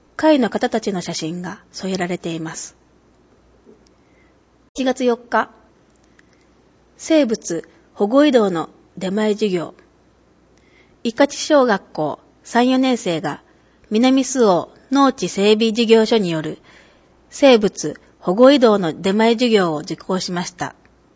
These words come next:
この授業は、今年度実施予定の農地の整備工事を前に、生き物を別の場所へ移す生物保護移動の体験を通じて、生き物を守る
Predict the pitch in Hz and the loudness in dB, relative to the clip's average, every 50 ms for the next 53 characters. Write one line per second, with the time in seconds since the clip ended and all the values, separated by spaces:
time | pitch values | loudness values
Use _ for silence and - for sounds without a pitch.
0 | _ _ - - 247 262 277 247 302 277 262 240 202 180 165 156 156 156 - - | _ _ -4 -2 0 0 2 2 2 4 4 4 4 4 0 -2 -4 -6 -8 -10
1 | - _ _ _ _ _ _ _ _ _ - - 247 262 277 294 311 320 294 247 | -16 _ _ _ _ _ _ _ _ _ -6 -2 0 2 4 4 4 4 2 2
2 | 208 185 180 180 180 - - - 240 240 240 240 - 185 175 165 160 156 - - | 0 -2 -2 -4 -6 -6 -6 -2 -2 -2 -2 -2 -4 -6 -6 -6 -8 -10 -12 -14
3 | _ _ _ _ - 240 247 247 233 233 - - 180 175 165 165 - - - - | _ _ _ _ -4 0 0 0 0 0 -4 -8 -10 -8 -8 -10 -12 -16 -20 -20
4 | _ _ _ - - 254 254 254 247 269 - - 294 269 247 214 196 175 170 175 | _ _ _ -4 0 2 2 2 2 0 0 2 4 4 4 2 0 -4 -4 -4
5 | 180 175 175 160 160 156 - - _ _ _ _ _ _ _ _ _ _ _ - | -6 -6 -6 -8 -10 -12 -14 -16 _ _ _ _ _ _ _ _ _ _ _ -14
6 | 208 - - 302 294 269 233 208 190 160 156 151 175 175 - - 254 262 262 240 | -8 -2 0 2 2 2 2 0 -2 -4 -6 -6 -8 -10 -6 -4 -2 -2 0 -2
7 | 247 240 - 262 233 226 240 233 240 240 220 - 170 160 - _ _ _ _ _ | -2 -2 -2 -2 0 0 -2 -2 -4 -8 -8 -8 -10 -12 -12 _ _ _ _ _
8 | _ _ _ _ _ _ - - - 277 262 240 196 196 180 - - 165 160 - | _ _ _ _ _ _ -8 -2 2 4 4 4 2 0 -6 -6 -8 -10 -10 -12
9 | - _ _ _ _ _ _ - 196 202 233 262 285 311 269 285 247 226 214 185 | -14 _ _ _ _ _ _ -8 -4 2 4 4 4 4 4 4 4 4 2 -2
10 | 165 - 185 185 190 - - 214 208 208 208 208 - 214 196 175 175 151 - - | -4 -6 -6 -6 -6 -4 -4 -2 -2 -2 -4 -4 -4 -4 -2 -2 -4 -8 -12 -12
11 | 151 - - _ _ _ _ _ _ _ _ _ _ - 208 - 302 302 302 294 | -14 -14 -16 _ _ _ _ _ _ _ _ _ _ -16 -8 -2 2 2 2 4
12 | 254 226 202 185 185 180 180 175 165 156 - | 2 0 -2 -2 -4 -6 -6 -6 -8 -8 -12